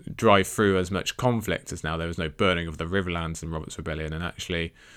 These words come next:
Yoren, if he was just straight up, up and down the King's Road, he shouldn't really come close to any fighting at all unless he was maybe nearby for the Trident, I guess. And I think I'm right in saying that Robert's Rebellion was fought during winter, so in theory they would have less food and it would have been hard for him, but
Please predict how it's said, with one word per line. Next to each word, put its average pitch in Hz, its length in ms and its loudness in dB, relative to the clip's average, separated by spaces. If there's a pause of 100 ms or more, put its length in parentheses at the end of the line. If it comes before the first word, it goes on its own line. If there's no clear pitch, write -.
(460)
Yoren, 92 720 2
if 104 140 -4
he 95 120 2
was 92 120 0
just - 160 -2
straight 98 320 2
up, 90 160 -4 (180)
up - 120 -4
and 98 100 -4
down 85 140 2
the 90 60 -6
King's 143 340 2
Road, 90 160 2
he 90 240 -4
shouldn't - 280 -6
really 92 320 0 (160)
come 87 200 -4
close 85 220 -4
to - 100 -4
any 82 100 -2
fighting 85 400 -4
at 82 160 -8
all 82 160 0
unless 80 420 -6
he 78 120 -4
was 78 240 -8 (380)
maybe 82 300 -2
nearby 80 420 -2
for - 120 -12
the - 100 -6
Trident, 85 600 -4
I 87 100 -10
guess. - 340 -8 (200)
And 123 440 0
I 127 140 0
think 214 240 2
I'm 107 120 4
right 95 120 4
in 95 80 2
saying 98 200 2
that 92 80 -2
Robert's 95 260 0
Rebellion 92 300 2
was 92 100 -4
fought - 260 -2
during 90 380 -2
winter, 104 440 -2
so - 200 -4
in 85 260 0
theory 92 300 2
they 85 100 0
would 82 140 -2
have 85 160 -4
less 90 260 -2
food 80 300 -4
and 80 100 -6
it - 60 -8
would 82 100 -6
have 82 60 -10
been 80 140 -6
hard 90 340 -4
for - 140 -10
him, 85 100 -6
but 82 200 -8